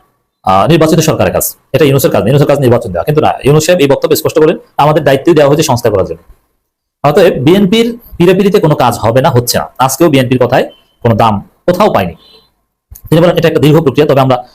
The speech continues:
বিশ্বাস করি এই প্রক্রিয়ার মধ্য দিয়ে একটি টেকসই ও কার্যকর সংস্কার বাস্তবায়ন সম্ভব।" আমরা খুবই আনন্দিত যে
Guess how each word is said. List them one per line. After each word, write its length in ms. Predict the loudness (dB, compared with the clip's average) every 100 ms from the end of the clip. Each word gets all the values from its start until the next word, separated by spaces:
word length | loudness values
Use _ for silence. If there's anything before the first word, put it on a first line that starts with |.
| _
বিশ্বাস 240 | -2 0
করি 100 | 0
এই 60 | 0
প্রক্রিয়ার 320 | 0 0 0
মধ্য 120 | 2
দিয়ে 120 | 2 2
একটি 140 | 0
টেকসই 280 | -2 0 0
ও 40 |
কার্যকর 300 | 0 -2 -2
সংস্কার 300 | -2 -4 -4
বাস্তবায়ন 500 | -6 -10 _ -4 -2
সম্ভব।" 220 | -2 0 0
আমরা 120 | 2
খুবই 220 | 2 2
আনন্দিত 280 | 2 2 2
যে 220 | 0 -2